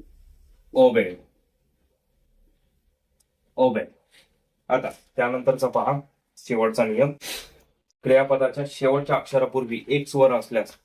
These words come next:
दुसरे व तिसरे रूप करताना शेवटच्या अक्षराची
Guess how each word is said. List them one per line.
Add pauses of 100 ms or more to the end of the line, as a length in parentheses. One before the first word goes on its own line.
(100)
दुसरे
व (160)
तिसरे
रूप
करताना (460)
शेवटच्या
अक्षराची